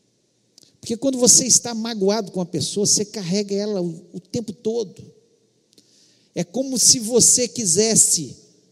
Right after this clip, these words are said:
como se você estivesse tomando veneno,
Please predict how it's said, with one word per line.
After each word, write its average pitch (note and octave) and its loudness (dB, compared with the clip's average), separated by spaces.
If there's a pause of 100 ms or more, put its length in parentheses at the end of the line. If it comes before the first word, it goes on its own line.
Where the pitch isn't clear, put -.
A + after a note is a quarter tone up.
(500)
como A3 -4
se A3+ 0
você G#3 2
estivesse G#3 0
tomando A3 -2
veneno, F3+ 0